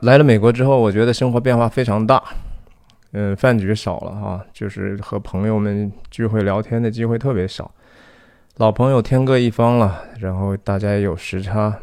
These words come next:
有些人可能慢慢真的就从你的生活中淡去了。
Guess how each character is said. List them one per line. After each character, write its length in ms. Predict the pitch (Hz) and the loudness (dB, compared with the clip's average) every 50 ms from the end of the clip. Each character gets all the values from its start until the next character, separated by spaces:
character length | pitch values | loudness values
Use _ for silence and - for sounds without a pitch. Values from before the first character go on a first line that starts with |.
| - - | -12 -10
有 180 | 98 98 92 87 | -8 -6 -6 -6
些 280 | - - 107 110 110 | -4 -4 -2 -2 0
人 380 | 107 98 92 92 95 101 104 98 | -2 -2 -2 -2 -2 -2 -4 -4
可 140 | - - 87 | -6 -6 -6
能 120 | 87 98 | -4 -2
慢 220 | 104 104 104 104 | -2 -2 -2 -2
慢 240 | 104 104 101 98 95 | -2 -2 -2 -2 -4
真 160 | 92 101 101 | -4 -2 -2
的 80 | 101 101 | -2 -2
就 160 | 95 98 95 | -2 -4 -6
从 220 | 95 - 95 95 98 | -6 -4 -4 -4 -2
你 80 | 92 | -2
的 100 | 92 95 | -4 -4
生 220 | 95 - 101 101 98 | -4 -4 -4 -4 -2
活 100 | 95 92 | -4 -4
中 340 | 95 98 101 101 101 104 101 - - - - - - - _ _ _ _ - | -4 -4 -4 -4 -4 -4 -6 -8 -14 -18 -20 -20 -20 -20 _ _ _ _ -6
淡 260 | - 123 117 104 92 | -2 0 0 0 -2
去 280 | 95 - - 104 95 92 | -4 -8 -8 -8 -6 -6
了。 120 | 110 113 | -8 -10